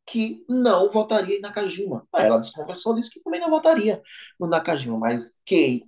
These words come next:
quem iria pro desafio era ela ou era a Solange. Solange disse que ia votar nela. Só que nesse meio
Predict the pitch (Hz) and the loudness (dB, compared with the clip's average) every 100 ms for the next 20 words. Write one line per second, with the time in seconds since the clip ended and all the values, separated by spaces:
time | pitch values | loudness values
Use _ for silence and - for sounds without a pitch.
0 | - 156 151 127 233 - 120 131 131 175 | -4 -2 0 2 2 0 -2 0 0 -2
1 | 185 196 226 202 196 226 - _ _ - | -2 0 2 2 0 -2 -12 _ _ -2
2 | 262 196 - - - 175 160 139 - - | 2 2 -2 -6 -6 -4 -6 -12 -16 -6
3 | - 135 117 123 - - _ _ - 147 | 0 0 0 -8 -18 -20 _ _ -10 -8
4 | 151 - 311 196 156 180 190 196 330 180 | -8 0 0 2 2 2 0 0 0 2
5 | 170 - _ _ _ _ _ _ - - | 2 -2 _ _ _ _ _ _ -14 -8
6 | 302 403 392 233 214 233 311 339 214 180 | -4 -4 -6 -8 -2 0 0 -4 -12 -8
7 | 151 127 | -6 -6